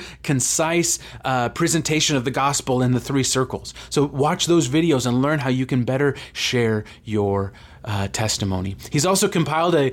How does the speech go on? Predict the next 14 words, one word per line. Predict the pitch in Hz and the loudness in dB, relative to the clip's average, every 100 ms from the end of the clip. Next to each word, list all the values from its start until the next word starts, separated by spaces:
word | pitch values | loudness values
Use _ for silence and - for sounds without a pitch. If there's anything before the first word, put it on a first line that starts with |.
| - | -4
a, | - 143 131 - - | -2 0 0 -4 -10
a, | 135 127 | -8 -6
s-, | - - | -6 -6
some | - 135 | -2 0
videos | 147 160 165 139 | 0 2 2 2
that | 139 - - | -2 -4 -8
you | 180 | -4
could | 165 | -4
easily | - 160 190 165 | -4 -4 -2 0
just | 135 123 | -2 -2
share | - - 147 | -2 0 0
on | 160 | 0
social | 131 151 - | 0 -2 0
media. | 127 139 143 104 104 | 0 0 -2 -4 -6